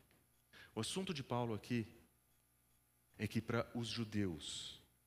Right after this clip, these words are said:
determinados tipos de carne eram abomináveis. Eles não podiam comer carne de porco, por exemplo. Aquilo para eles era uma abominação. Já churrasco de javali era coisa muito legal para os romanos.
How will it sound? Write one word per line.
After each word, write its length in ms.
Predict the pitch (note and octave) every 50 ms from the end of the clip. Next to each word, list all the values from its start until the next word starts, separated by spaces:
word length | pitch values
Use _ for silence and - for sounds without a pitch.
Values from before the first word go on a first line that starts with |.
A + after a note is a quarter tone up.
| _ _ _ -
determinados 640 | - - - A2 G#2 G2+ G2 G2 G#2 G#2+ G#2 G#2+ -
tipos 300 | - - A2 - A2+ G2+
de 100 | - A#2+
carne 500 | - - G2 F2+ E2+ E2 D#2+ D#2 D#2+ - - - - - - -
eram 220 | - F2 F2 E2+ E2+
abomináveis. 920 | E2+ D#2 E2+ E2+ F2+ F2 D#2+ C#2+ C2 B1+ - - C#2+ - - - - - - - _ _ _ _ _ _ _ _ _ _ _ _ _ - - - - - - C3+
Eles 260 | - E3 E3 D3 B2+
não 140 | D3+ D#3+ E3
podiam 420 | D#3 E3 D3+ A#2 G#2+ C3 C#3+ D3
comer 280 | C#3+ - B2+ B2+ B2 A#2+
carne 320 | - - B2 B2 B2 A#2+
de 100 | A2+ A#2
porco, 380 | - - C3 B2+ B2 A#2 - -
por 180 | - F2+ F2
exemplo. 480 | E2 D#2+ C#2+ F#2 E2 - - - - - - - _ _ _ _ _ _ _ _ _ _ _ - - -
Aquilo 460 | - A2 - - - D#3+ F3 D#3+ E3
para 180 | - - C3 B2
eles 320 | B2 C#3 C#3+ C#3 C3 A2+
era 140 | B2+ B2+ B2+
uma 320 | B2+ B2+ B2 A#2 A2+ A#2
abominação. 720 | A#2+ A#2 A#2+ A#2 A#2 A2+ A#2 A2+ A2+ - - G#2+ G#2 F#2+ E2 - - - _ _ _ _ _ _ _ _ _ _ _ _ _ _ _ _ _ _ _ _ _ - - - - - -
Já 160 | - G#2+ B2+
churrasco 600 | B2+ - C3+ A#2 G#2 A#2 B2 C3 B2+ - - -
de 120 | B2 A#2+ A#2+
javali 500 | G#2+ B2+ A#2+ A2 A#2 A2+ G#2 G#2 A2+ A#2+
era 100 | A#2+ A2+
coisa 300 | - - A#2+ A#2+ A2 A2
muito 540 | G#2 G#2+ A2 A2+ A#2 B2 C#3+ D3 B2+ A2+ B2
legal 280 | B2 G#2+ G#2 G2+ F#2+ -
para 80 | - F#2+
os 80 | F#2
romanos. 600 | - G2+ G2 F2+ F2 - - - - - - -